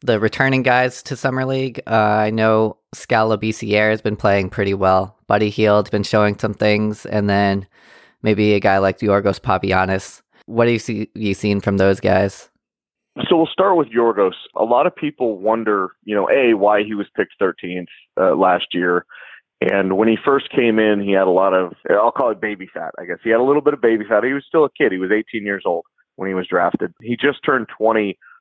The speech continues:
Speaker 2: on the third of this month. So a lot of people are expecting him to come into the league and, and immediately impact. Well, he's twenty years old, barely twenty years old.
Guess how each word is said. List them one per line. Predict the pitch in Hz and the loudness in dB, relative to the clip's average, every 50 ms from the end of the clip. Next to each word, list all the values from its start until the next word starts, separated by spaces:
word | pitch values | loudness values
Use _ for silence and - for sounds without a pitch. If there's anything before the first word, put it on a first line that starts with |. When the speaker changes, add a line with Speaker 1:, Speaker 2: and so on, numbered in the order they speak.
| _ _ _ _ | _ _ _ _
Speaker 2:
on | 104 107 104 101 | -2 -2 -2 -2
the | 95 - - _ | -6 -8 -4 _
third | 113 107 107 101 | 0 2 2 0
of | 98 90 | 0 0
this | 95 95 - - | -2 -2 -2 -2
month. | 95 87 82 - - - - _ _ _ _ _ _ _ _ _ _ _ - - - - | -4 -4 -4 -4 -8 -16 -20 _ _ _ _ _ _ _ _ _ _ _ -20 -20 -4 -2
So | 127 113 107 107 107 107 107 85 82 - 78 | 0 2 2 2 2 2 0 -2 -2 -2 -2
a | 107 | 0
lot | 113 120 120 123 | 2 2 2 2
of | 127 - | 0 -4
people | - 139 - - 117 | -6 -10 -4 -2 -2
are | 110 | -2
expecting | 107 - - - 110 110 - - 110 98 | -2 -2 -2 -2 -2 0 -2 -4 -10 -8
him | 110 113 107 104 | -6 -6 -6 -6
to | 95 - | -10 -8
come | - 120 110 107 | -6 -4 -2 -2
into | 101 98 | -2 -2
the | 87 90 | -4 -2
league | 95 101 104 104 101 90 | 0 2 2 2 2 2
and, | 98 92 76 62 | -2 -2 -2 -2
and | 87 95 | -2 -2
immediately | 95 95 98 104 98 101 85 85 95 95 | 0 0 0 0 0 0 0 2 2 2
impact. | 98 101 98 - 90 85 87 - _ | 0 0 0 -2 -2 -2 -2 -2 _
Well, | 98 104 98 - - | 0 0 0 0 -2
he's | - 117 113 110 _ - - | -4 -6 -6 -6 _ -6 -2
twenty | 135 127 113 | 0 0 2
years | 107 101 92 87 | 2 2 2 2
old, | 90 85 85 - _ _ - | 2 0 0 -2 _ _ -2
barely | 107 101 98 92 87 90 87 - _ - - | 0 2 2 2 0 -4 -10 -16 _ -12 -10
twenty | 101 95 92 87 | -8 -8 -6 -8
years | 87 87 85 87 | -8 -8 -4 -4
old. | 87 85 80 | -4 -4 -4